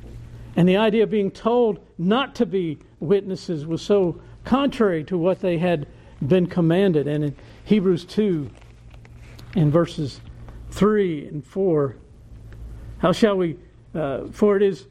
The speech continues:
if the word spoken through angels proved steadfast, and every transgression and di-, disobedience received just reward, how shall we escape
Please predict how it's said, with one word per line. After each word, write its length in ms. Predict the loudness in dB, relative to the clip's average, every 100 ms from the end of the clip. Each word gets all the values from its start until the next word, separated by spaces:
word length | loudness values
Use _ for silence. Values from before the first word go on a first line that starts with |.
| -20 -20 -20 -8
if 80 | -2
the 80 | 2
word 320 | 4 2 0
spoken 500 | -4 0 0 0 -4
through 200 | -2 -2
angels 280 | 0 -2 -4
proved 280 | -2 -4
steadfast, 560 | 0 0 0 -2 -4 -2
and 80 | 0
every 180 | 2 0
transgression 760 | 0 0 0 2 0 0 0 0
and 140 | 0
di-, 120 | -2 -4 -14 -8
disobedience 800 | -2 0 0 2 4 4 2
received 380 | -4 -2 0 2
just 240 | 0 0 -2
reward, 340 | 0 2 2
how 140 | 0
shall 240 | 0 0 2
we 160 | 2
escape 440 | 2 0 2 2